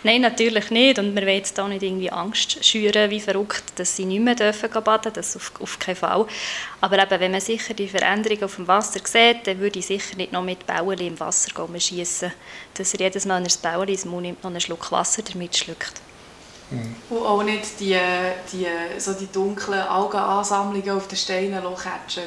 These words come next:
Speaker 3: Das ist übrigens, glaube ich, auch noch so etwas, wo viele Hunde machen, weil es so An-, die Ansammlungen gibt und die kann man so gäbig wegnehmen.
Speaker 1: Mhm.
Speaker 3: Und die sollte man, sollte man sie auch nicht lo, lo cat-, drauf rumcatchen oder, äh, oder so,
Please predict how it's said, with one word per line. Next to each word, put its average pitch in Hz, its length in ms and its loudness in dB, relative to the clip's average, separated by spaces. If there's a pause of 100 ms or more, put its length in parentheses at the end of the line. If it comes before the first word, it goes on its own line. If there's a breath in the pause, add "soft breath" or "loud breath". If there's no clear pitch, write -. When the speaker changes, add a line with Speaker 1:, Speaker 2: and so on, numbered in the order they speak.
Speaker 3:
Das 180 120 -8
ist - 80 -6
übrigens, 190 420 -6
glaube 185 160 0
ich, 185 80 -2
auch 185 60 -2
noch 190 100 -2
so 185 160 2
etwas, 185 360 -2
wo 175 280 0 (420 loud breath)
viele 196 200 6
Hunde 196 220 6
machen, 185 460 2
weil 180 100 0
es 185 180 -6
so 180 100 2
An-, 190 240 4 (100)
die 196 120 2
Ansammlungen 208 580 2
gibt 196 220 0
und 180 80 -8
die 196 60 -6
kann 185 160 -2
man 180 100 -6
so 185 60 -8
gäbig 185 360 -6
wegnehmen. 175 460 -4 (340 loud breath)
Speaker 1:
Mhm. 269 100 -4 (360 loud breath)
Speaker 3:
Und 196 120 -4
die 202 80 0
sollte 190 360 2
man, 180 260 0 (480)
sollte 208 320 2
man 196 100 0
sie 202 200 -2
auch 196 120 4
nicht 208 200 -2
lo, 190 420 4 (460 loud breath)
lo 180 240 4
cat-, 190 420 -2
drauf 214 220 0
rumcatchen 196 680 2
oder, 180 220 -2
äh, 170 360 -4
oder 175 220 -4
so, 160 260 -8